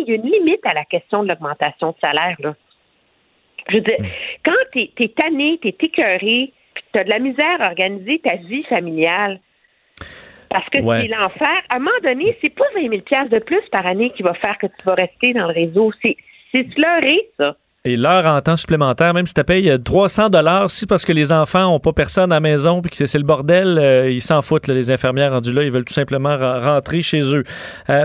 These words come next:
Speaker 2: parlons, Emmanuel, euh, et Mario, de la campagne fédérale. Il reste à peu près une minute. Euh, Justin Trudeau est dans les Maritimes aujourd'hui. Euh, Erin O'Toole est, euh, au Saguenay, tout près de, de, de, du secteur de Richard Martel. Est-ce qu'en fin de campagne, on est davantage en mode défensif que,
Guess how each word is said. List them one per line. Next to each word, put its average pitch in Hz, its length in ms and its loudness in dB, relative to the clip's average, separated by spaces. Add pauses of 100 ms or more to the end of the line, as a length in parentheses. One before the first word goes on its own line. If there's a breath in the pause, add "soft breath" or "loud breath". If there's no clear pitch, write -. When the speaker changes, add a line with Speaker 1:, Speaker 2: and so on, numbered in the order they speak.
Speaker 2:
parlons, 180 280 2
Emmanuel, 214 540 2
euh, 143 300 6
et 143 180 2
Mario, 147 380 0
de 175 100 2
la 139 180 2
campagne 160 520 0
fédérale. 151 420 0
Il 170 60 -2
reste 143 160 -6
à 160 60 2
peu 143 100 -6
près 208 100 0
une 226 100 0
minute. 175 360 2 (400 loud breath)
Euh, 139 260 4
Justin 151 320 0
Trudeau 208 400 2
est 190 80 4
dans 170 120 4
les 170 100 0
Maritimes 170 480 2
aujourd'hui. 165 800 2
Euh, 143 320 6
Erin 196 280 4
O'Toole 190 520 2
est, 160 340 4
euh, 135 300 6
au 131 300 0
Saguenay, 185 640 2
tout 165 160 -6
près 202 320 2
de, 160 400 4
de, 143 160 -2
de, 143 200 0
du 135 120 -6 (300 loud breath)
secteur 214 400 0
de 196 80 4
Richard 202 340 2
Martel. 208 460 2
Est-ce - 160 0
qu'en 240 280 4
fin 247 220 0
de 226 60 -6
campagne, 202 500 2
on 175 140 2
est 165 80 4
davantage 175 520 2
en 165 120 2
mode 180 160 2
défensif 170 580 0
que, 156 340 4